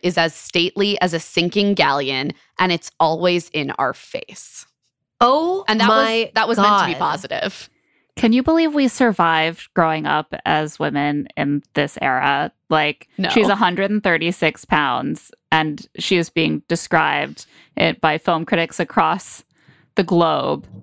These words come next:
Speaker 3: in this way. Like, her body is
Speaker 2: Well, okay.
Speaker 3: ridiculous <clears throat> and ugly.
Speaker 2: Here's where I take umbrage. Uh, it, first of all, the film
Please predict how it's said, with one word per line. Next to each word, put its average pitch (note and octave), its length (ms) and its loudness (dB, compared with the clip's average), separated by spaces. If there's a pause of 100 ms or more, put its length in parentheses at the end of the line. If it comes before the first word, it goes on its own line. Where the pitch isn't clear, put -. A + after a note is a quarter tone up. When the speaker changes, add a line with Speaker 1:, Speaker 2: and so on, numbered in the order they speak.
(720)
Speaker 3:
in F3 140 6
this D#3+ 280 0
way. - 500 -6 (280)
Like, D#3+ 200 2
her F#3+ 140 2
body D#3+ 400 0
is D#3 360 -2
Speaker 2:
Well, D#4+ 180 6
okay. D4 120 2
Speaker 3:
ridiculous - 800 -2 (180)
<clears throat> - 160 -4
and A3 560 2
ugly. F#3+ 360 0
Speaker 2:
Here's B3+ 280 4
where D4 140 4
I D4 140 2
take A3+ 360 0
umbrage. F#3+ 640 0 (240)
Uh, - 80 2 (120)
it, A3 180 2
first A#3+ 300 0
of C4 80 0
all, C#4+ 280 2
the G#3 140 0
film A#3 560 2